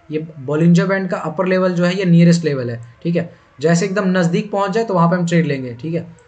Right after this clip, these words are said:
तो यहाँ पे मैं trade लिया, जैसे इसका low break होगा, shooting star है,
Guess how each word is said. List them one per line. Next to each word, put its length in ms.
तो 240
यहाँ 220
पे 100
मैं 160
trade 220
लिया, 320
जैसे 240
इसका 180
low 180
break 200
होगा, 200
shooting 280
star 240
है, 220